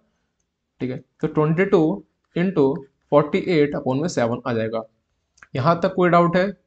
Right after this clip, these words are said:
अगर कोई भी डाउट बनता है ना तो आप, अ, थोड़ा पेशेंस रखना, end of the video तक आपको पूरा clearly कॉन्सेप्ट क्लियर हो जाएगा। अब फ़ोर्टी एट की मल्टीप्लाई ट्वेंटी टू में करता हूँ।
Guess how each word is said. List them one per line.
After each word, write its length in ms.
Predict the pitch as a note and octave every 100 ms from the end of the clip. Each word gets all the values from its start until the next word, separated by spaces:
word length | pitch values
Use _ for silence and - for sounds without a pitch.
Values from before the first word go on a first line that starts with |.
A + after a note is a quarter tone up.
| _ _ _ _ _
अगर 120 | D#3+ F3+
कोई 160 | G3
भी 80 | F#3+
डाउट 280 | F3+ F3+ F3+
बनता 260 | D#3+ E3 F#3+
है 80 |
ना 120 | D3 F#3+
तो 140 | G#3+
आप, 200 | A3 G#3+
अ, 240 | G3 F#3+ -
थोड़ा 160 | F#3 G#3
पेशेंस 280 | E3 C3+ F3+
रखना, 300 | E3 D3+ G3 - _ _ _
end 220 | D3 G3
of 80 | G3+
the 100 | G3+
video 260 | F3 D#3 F3
तक 100 | F3+
आपको 200 | D#3 F#3
पूरा 260 | F#3 F3+ F#3 - -
clearly 340 | G#3+ B3 A3
कॉन्सेप्ट 380 | G#3 C#3+ C3+ -
क्लियर 220 | - C3
हो 100 | A#2
जाएगा। 300 | A2+ A2+ A#2+ - _ _ _ _ _ _ _ _ _ _ - _ _ _ _ _ _ _ _ _ _ _ _
अब 60 | F#3+
फ़ोर्टी 320 | D#3 C#3+ F#3
एट 160 | G#3+ A3+
की 60 |
मल्टीप्लाई 400 | F#3 F3 E3 F#3
ट्वेंटी 240 | F#3 D#3 D#3
टू 140 | E3
में 120 | D#3
करता 280 | A#2+ A#2 -
हूँ। 180 | A#2